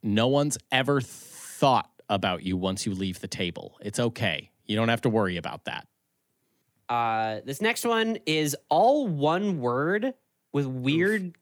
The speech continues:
Speaker 2: capitalizations and a l-, number at the end. It's capital U, lowercase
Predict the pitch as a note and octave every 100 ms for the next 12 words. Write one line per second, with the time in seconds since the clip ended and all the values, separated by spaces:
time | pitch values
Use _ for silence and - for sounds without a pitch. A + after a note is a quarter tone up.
0 | _ - - D3 - F3 E3+ D#3 A#2 B2
1 | C3 - G3 G#3 - D3 C3+ B2+ A#2+ A#2+
2 | C3+ C#3+ C3 B2+ G#2+ F2+ - G#2+ - G#2+
3 | F#2 D2+ - A2+ _ _ _ _ _ _
4 | _ _ _ C#3+ C3 - - - F#3 G3+
5 | G3+ G3+ G3+ - _ - B2+ D#3 G#3 B3+
6 | B3+ - _ _ _ C3+ D3+ F3 F3+ -
7 | F3 F3